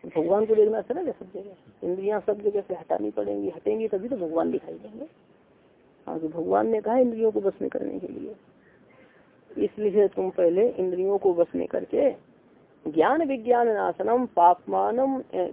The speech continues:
ज्ञान विज्ञान नाशनम एनम पापमानम प्रजेहि, ज्ञान और विज्ञान का नाश करने वाले एनम पापमानम प्रजेहि, इस पापी काम को मार दो। या पापमानम एनम, पापी एनम से लेना है कामम, कि पापी काम को का त्याग कर दो।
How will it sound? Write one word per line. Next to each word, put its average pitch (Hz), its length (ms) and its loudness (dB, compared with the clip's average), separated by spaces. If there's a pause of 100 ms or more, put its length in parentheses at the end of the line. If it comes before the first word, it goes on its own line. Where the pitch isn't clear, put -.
(220)
ज्ञान 190 320 0
विज्ञान 226 440 0
नाशनम 214 540 0 (100)
एनम 254 300 2
पापमानम 220 600 0
प्रजेहि, 208 560 -2 (600)
ज्ञान 208 380 0
और 254 160 10
विज्ञान 214 460 0
का 208 160 0
नाश 190 200 -2 (100)
करने 185 280 -2
वाले 180 400 0 (440)
एनम 254 280 2
पापमानम 214 680 0
प्रजेहि, 196 580 -4 (280)
इस 220 140 -4 (120)
पापी 190 340 0
काम 180 300 -6
को 262 200 -6
मार 156 320 -10
दो। 143 160 -14 (1000)
या 220 80 8
पापमानम 269 720 2
एनम, 262 280 4
पापी 240 560 0
एनम 226 240 2
से 233 100 4
लेना 226 300 2
है 190 80 0
कामम, 240 400 0
कि 220 240 -8
पापी 202 400 2
काम 196 320 -2
को 220 180 -8
का 247 280 0
त्याग 214 320 2
कर 151 240 -4
दो। 127 240 -10